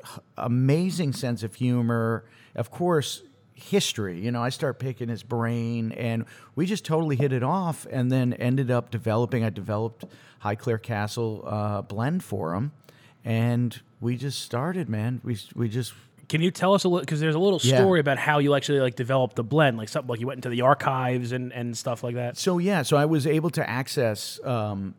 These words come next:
Speaker 1: you know, the, the castle has an archivist, um, amazing history. It's a, it's like a museum, the castle. So I was able to access a lot of the old cigar receipts from his great-grandfather,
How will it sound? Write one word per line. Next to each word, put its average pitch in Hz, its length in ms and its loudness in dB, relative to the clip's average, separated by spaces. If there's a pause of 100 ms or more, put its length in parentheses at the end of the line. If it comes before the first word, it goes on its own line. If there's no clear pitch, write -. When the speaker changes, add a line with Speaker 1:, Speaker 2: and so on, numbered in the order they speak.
(100)
Speaker 1:
you 127 180 -4
know, 113 140 -6
the, 117 160 -4
the 117 120 -10
castle 135 380 -4
has 110 240 -2
an 113 60 0
archivist, 107 840 -2 (220)
um, 101 380 -8 (100)
amazing 117 460 0
history. 120 280 -4
It's - 140 -8
a, 160 60 -4
it's 151 240 -6
like 190 100 -4
a 147 60 -2
museum, 110 500 -2
the 92 80 -10
castle. 82 500 -6
So 127 200 0
I 131 80 4
was 143 160 0
able 135 220 2
to 123 140 -6
access 107 720 -4
a 107 100 -4
lot 104 320 0
of 107 200 -4
the 110 180 -4
old 113 460 -2
cigar 113 680 0
receipts 107 840 -4
from 104 260 -2
his 101 160 -4
great-grandfather, 104 960 -4